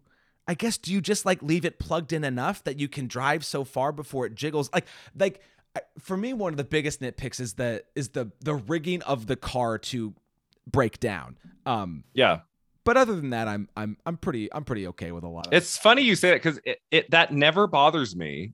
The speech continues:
Speaker 2: It has entered my head before that, okay, so while they weren't looking, these guys managed to pull just, like, one wire down. Why does the car work for five minutes and then stop working? That's weird. And then the fact that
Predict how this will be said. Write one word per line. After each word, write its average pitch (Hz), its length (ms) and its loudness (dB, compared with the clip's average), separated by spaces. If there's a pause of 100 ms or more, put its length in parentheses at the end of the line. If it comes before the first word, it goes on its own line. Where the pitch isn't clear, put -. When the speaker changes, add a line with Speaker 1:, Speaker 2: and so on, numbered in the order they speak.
Speaker 2:
It 131 160 6
has 135 140 6
entered 147 260 4
my 151 120 6
head 131 200 4
before 95 580 0
that, 117 280 6
okay, 90 260 0
so 104 640 4
while 127 380 6 (420)
they 120 120 2
weren't 117 220 0
looking, 104 600 0 (100)
these 110 180 -2
guys 107 240 4
managed 101 360 2
to 107 60 -2
pull 113 260 2
just, 101 160 -8
like, 92 120 -4
one 104 320 0
wire 101 420 6
down. 85 560 0 (400)
Why 110 340 6
does 127 160 0
the 120 100 -2
car 131 300 4
work 160 280 2
for 95 240 -4
five 82 340 2
minutes 71 680 -12
and 104 160 0
then 104 180 2
stop 117 340 4
working? 85 360 -4
That's 110 260 0
weird. 76 400 -6 (500)
And 104 200 0
then 98 540 2 (500)
the 107 80 0
fact 113 280 4
that 101 340 6